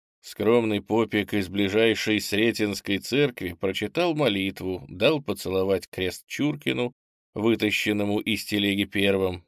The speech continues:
Подручные уложили его на плаху, откинули волосы с шеи, сверкнула здоровенная секира, и голова упала в корзину, оставив позади брызжущее кровью тело.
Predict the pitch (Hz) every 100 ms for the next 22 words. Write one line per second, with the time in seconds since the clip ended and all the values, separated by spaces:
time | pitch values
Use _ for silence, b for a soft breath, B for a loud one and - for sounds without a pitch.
0 | _ 98 101 98 185 170 - 120 117 107
1 | 104 95 98 95 92 87 85 - 139 151
2 | 143 135 - _ _ - 101 107 - 117
3 | 120 117 113 104 107 104 - 101 - -
4 | 117 135 135 123 - 110 117 - 110 139
5 | 143 123 95 113 117 120 117 110 107 -
6 | 104 90 156 180 180 175 - 190 214 180
7 | 185 160 135 113 131 131 120 107 110 110
8 | - 110 107 95 98 95 92 87 _ _
9 | _ - 95 95 - 104 101 95 - 92
10 | 90 87 123 143 127 - 92 98 143 120
11 | 117 131 - 110 120 117 - 98 95 92
12 | 107 104 - - -